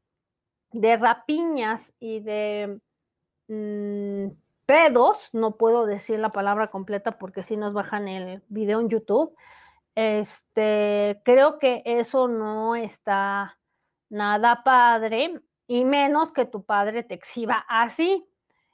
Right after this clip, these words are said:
Eh, y también muchos ciudadanos, pues, se juntaron en varias comunidades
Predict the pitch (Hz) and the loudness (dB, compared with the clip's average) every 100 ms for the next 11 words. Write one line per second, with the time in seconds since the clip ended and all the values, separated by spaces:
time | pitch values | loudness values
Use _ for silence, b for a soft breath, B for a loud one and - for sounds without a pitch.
0 | _ _ _ _ _ _ _ 233 226 226 | _ _ _ _ _ _ _ -4 0 2
1 | 226 226 220 220 214 220 - 269 277 285 | 2 0 0 -2 -4 -6 -8 -6 -2 0
2 | 294 294 302 302 311 311 _ _ _ _ | 0 0 -2 -4 -8 -16 _ _ _ _
3 | _ _ _ _ _ _ - 262 262 269 | _ _ _ _ _ _ -2 0 2 2
4 | 330 339 302 349 359 403 392 381 311 294 | 0 -2 -2 -2 0 -2 0 2 4 4
5 | 269 254 254 320 330 _ _ _ _ _ | 4 2 2 0 -2 _ _ _ _ _
6 | _ _ _ - 269 294 285 285 359 440 | _ _ _ 0 0 0 -2 0 2 2
7 | 403 277 254 240 285 311 - 277 269 254 | 0 -4 -6 -2 -2 -4 -8 -6 -4 -2
8 | 247 247 247 262 269 262 | 0 0 2 0 0 -4